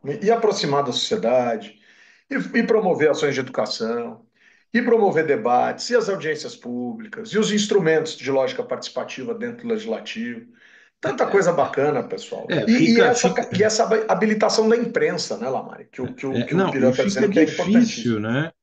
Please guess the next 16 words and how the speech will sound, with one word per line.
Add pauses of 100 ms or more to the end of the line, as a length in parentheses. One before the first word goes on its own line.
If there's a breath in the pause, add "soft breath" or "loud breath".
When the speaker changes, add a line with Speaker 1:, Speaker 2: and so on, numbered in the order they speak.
(260)
Speaker 2:
Você
fazer
audiência (120)
pública,
fazer
um
bom
processo
legislativo, (260 loud breath)
atender
a
população, (320 loud breath)
fazer
educação
pra
cidadania,